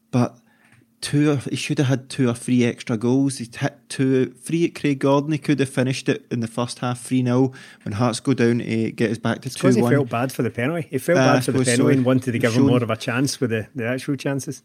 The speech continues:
Speaker 1: shown a little respect to Craigie G by hitting them straight at him. So Celtic, but, eh, Blair said it as well,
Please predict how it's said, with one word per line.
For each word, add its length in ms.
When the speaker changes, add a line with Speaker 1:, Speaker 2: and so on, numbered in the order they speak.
Speaker 1:
shown 320
a 60
little 200
respect 480
to 80
Craigie 380
G 260
by 160
hitting 260
them 120
straight 340
at 180
him. 140
So 200
Celtic, 500
but, 240
eh, 240
Blair 260
said 240
it 60
as 100
well, 240